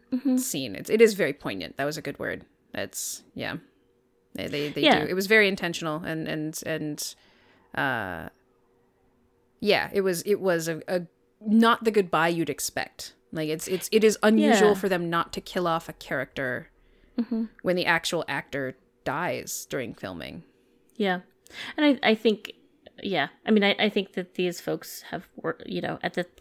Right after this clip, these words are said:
Speaker 1: point had worked together for almost ten years on these movies, and I'm sure we're friends. And, um, yeah, I think they just wanted to give him a, like, a fairy tale goodbye rather than let it get real.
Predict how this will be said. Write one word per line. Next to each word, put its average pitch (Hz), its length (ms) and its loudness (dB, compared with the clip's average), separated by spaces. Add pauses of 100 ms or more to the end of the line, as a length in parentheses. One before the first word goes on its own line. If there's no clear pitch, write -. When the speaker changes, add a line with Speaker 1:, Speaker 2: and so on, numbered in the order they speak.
(140)
Speaker 1:
point 175 180 -4
had 180 280 -8
worked 165 200 -4
together 156 240 -2
for 175 100 -8
almost 165 240 -6
ten 175 220 -6
years 160 320 -4
on 156 120 -4
these - 220 -8
movies, 160 340 -6
and - 120 -8
I'm - 60 -6
sure 165 260 -6
we're 151 260 -4 (540)
friends. 165 580 -2 (340)
And, 165 380 -4
um, 143 440 -8 (840)
yeah, 262 200 2 (140)
I 240 60 2
think 226 160 -2
they 208 100 -2
just 202 220 -10
wanted 185 200 -4
to 180 260 -6
give 175 140 -8
him 170 180 -6
a, 180 160 -8 (160)
like, - 340 -14 (1500)
a - 40 -20
fairy 175 240 -2
tale 170 320 -2 (240)
goodbye 170 560 0 (1500)
rather 170 240 -4
than 165 160 -6
let 165 120 -4
it 165 80 -8
get - 160 -6
real. 165 300 -2